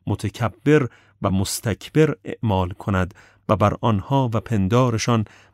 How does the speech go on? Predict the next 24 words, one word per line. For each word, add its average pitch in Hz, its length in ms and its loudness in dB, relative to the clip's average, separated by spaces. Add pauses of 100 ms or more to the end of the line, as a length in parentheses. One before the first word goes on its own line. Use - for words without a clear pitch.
و 101 100 2
بر 101 140 4
روش 98 540 0
و 120 100 2
منهاجشان 113 1000 0 (380)
اف - 320 2
و 104 160 0
تف - 440 -2
بفرستد، 113 800 -4 (360)
جا 139 300 2
دارد. 98 440 -6 (960)
آیا 113 300 4
این 104 280 0
اعمال 123 520 2 (120)
از 104 180 0
ملتی 113 540 0
سر 117 240 0
می‌زند 104 400 0
که 110 220 4
رسول 131 500 0
خداوندیش 110 840 2
فرموده 95 460 -2
است: 113 440 -2 (420)
«الجنة 101 1040 0